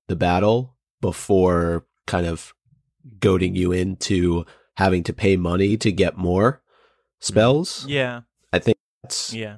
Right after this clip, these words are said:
Speaker 1: definitely, uh, something that they can improve upon. And then also capacities.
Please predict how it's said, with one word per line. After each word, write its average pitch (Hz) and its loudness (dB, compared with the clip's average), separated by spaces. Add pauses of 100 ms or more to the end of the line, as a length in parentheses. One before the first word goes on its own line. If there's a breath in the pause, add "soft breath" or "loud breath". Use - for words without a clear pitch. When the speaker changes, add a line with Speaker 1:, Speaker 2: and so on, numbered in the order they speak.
Speaker 1:
definitely, 90 2
uh, 82 0 (1300)
something 98 0
that 87 -2
they 92 0
can 92 -6
improve 87 -2
upon. 85 -2 (640 soft breath)
And 202 4
then 123 4
also 117 2
capacities. 85 -4